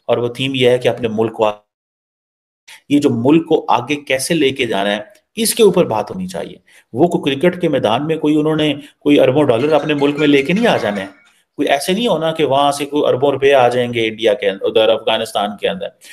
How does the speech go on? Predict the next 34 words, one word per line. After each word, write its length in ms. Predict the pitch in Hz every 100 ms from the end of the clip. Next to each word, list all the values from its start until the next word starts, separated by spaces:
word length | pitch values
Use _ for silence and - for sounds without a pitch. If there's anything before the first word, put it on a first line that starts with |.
| - _ 123
ना 120 | 143
ही 180 | 165 156
अफगानिस्तान 580 | 131 131 131 135 131
को 80 | 127
किसी 180 | 127 135
ने 100 | 120
recognize 540 | 110 117 107 104 110
करना 280 | - 98 92
है, 120 | 87 - - _
ना 220 | 120 135 156
ही 100 | 180
कुछ 240 | 180 -
ऐसा 280 | 135 131 165
होना 200 | 127 135
है 80 | 127
जिससे 360 | 127 143 139
कोई 360 | 135 - - 117
अफगानिस्तान 640 | 117 120 123 - 127 131
की 160 | 127 123
जो 140 | 117
है 100 | 117
वो, 160 | 127 120
अ, 540 | - 107 110 104 107
चीजें 300 | - 120 117
बेहतर 200 | 110 110
हो 120 | 101
जाएंगी। 300 | 92 92 95 - _ -
लेकिन 180 | 117 113
होगा 280 | 113 120 120
क्या? 280 | 127 131 - - _
कौम 220 | 113 113
का 100 | 113
morale 380 | 107 98 95 101
उठेगा, 360 | 95 - 90